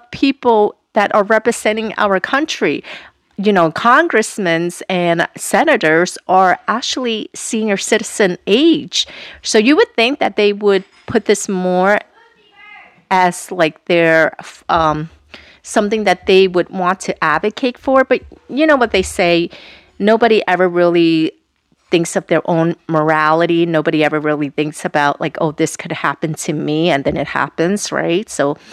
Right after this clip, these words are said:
and you just have to be smart about it. But, um, Wendy Williams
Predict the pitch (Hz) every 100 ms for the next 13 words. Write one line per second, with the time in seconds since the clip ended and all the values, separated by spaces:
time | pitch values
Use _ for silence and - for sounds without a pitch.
0 | - - _ - 165 170 170 180 - 170
1 | - 185 156 - 156 147 165 180 185 196
2 | 233 - _ 214 196 - - 202 208 202
3 | 190 _ _ _ _ _ - - - 214
4 | 240 269 294 208 220 220 190